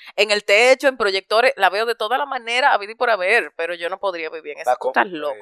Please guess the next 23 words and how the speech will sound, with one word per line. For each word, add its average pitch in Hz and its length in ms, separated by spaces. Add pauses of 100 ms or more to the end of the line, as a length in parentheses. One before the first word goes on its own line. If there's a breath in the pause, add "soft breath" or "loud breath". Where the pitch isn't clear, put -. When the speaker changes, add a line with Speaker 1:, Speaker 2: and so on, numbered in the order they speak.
Speaker 2:
eh, 143 40
la 127 60
Speaker 1:
¿no? - 60
Speaker 2:
convierte 139 460
en 156 100
eight 156 220
bits. - 520 (100)
<laughs> - 300
Speaker 1:
Full, 254 580
full. 247 380 (480)
Speaker 2:
Ya. 101 260 (200)
Speaker 1:
Full, 180 220
full, 170 140
full. 156 320
Speaker 2:
Qué 147 120
sorpresa 147 540
que 123 80
elegiste 120 300
lo - 80
mismo - 180
que 403 180
yo. - 120
Entonces, 403 500